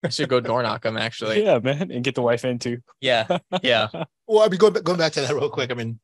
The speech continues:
Speaker 3: did anyone tell you not to do one-legged presentation?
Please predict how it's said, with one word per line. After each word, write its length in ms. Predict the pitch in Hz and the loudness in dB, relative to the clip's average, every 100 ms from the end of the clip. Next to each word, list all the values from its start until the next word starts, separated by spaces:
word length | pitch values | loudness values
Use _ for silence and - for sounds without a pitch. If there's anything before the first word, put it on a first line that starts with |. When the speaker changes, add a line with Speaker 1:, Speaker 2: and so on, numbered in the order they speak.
| _ | _
Speaker 3:
did 120 | 139 | -2
anyone 240 | 131 135 131 | 0 0 -4
tell 160 | 139 | -2
you 120 | 123 117 | -4 -2
not 180 | 120 | -2
to 80 | 117 | -2
do 140 | 131 127 | -2 -2
one-legged 420 | 127 123 123 117 | 0 -2 -4 -4
presentation? 640 | 127 117 120 113 131 120 | -6 -6 -6 -6 -10 -14